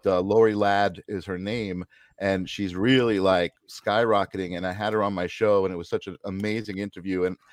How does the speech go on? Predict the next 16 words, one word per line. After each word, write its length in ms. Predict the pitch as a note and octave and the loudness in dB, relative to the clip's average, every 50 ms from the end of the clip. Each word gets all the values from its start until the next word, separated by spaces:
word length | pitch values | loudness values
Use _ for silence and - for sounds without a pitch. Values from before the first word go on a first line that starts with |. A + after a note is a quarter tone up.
| - - _ - | -20 -20 _ -4
I, 180 | - F#2+ G2+ - - | 0 0 0 0 0
I'm 160 | - G#2+ A#2+ A2+ | -2 -2 -2 0
just, 360 | G#2+ G#2+ G2+ - _ _ _ _ _ _ _ _ _ - | -2 -2 -4 -4 _ _ _ _ _ _ _ _ _ -8
you 80 | G#2+ | -4
know, 100 | F#2+ F#2 | -2 0
you're 240 | F2+ F#2+ G#2+ A#2 A#2+ | 0 2 4 4 2
an 80 | A2+ G#2+ | 2 0
inspiration, 600 | G#2 F#2+ - - G2 F#2 F#2+ G2+ F#2+ - F#2 F#2 | -6 -8 -6 -4 0 0 0 0 -2 -6 -8 -6
the 80 | F2+ | -4
way 120 | F#2 G2 G2+ | -2 -2 -2
you 180 | G2+ G2 G2 | -2 -2 -2
interview 320 | G2+ F#2+ - F#2 F#2 F#2 F2+ | -4 -4 -6 -8 -8 -8 -8
people 440 | - G#2 G2 - - G2+ G2 G2 | -6 -8 -8 -4 -2 0 0 0
and 120 | F#2 F2 F2 | -2 -2 -2
really 300 | F#2 G2 F#2+ G2 F#2+ F2+ | -2 -2 -2 -2 -4 -4
kinda 380 | - - G2 F2+ F2 E2+ F2+ | -6 -4 -4 -2 -2 -4 -6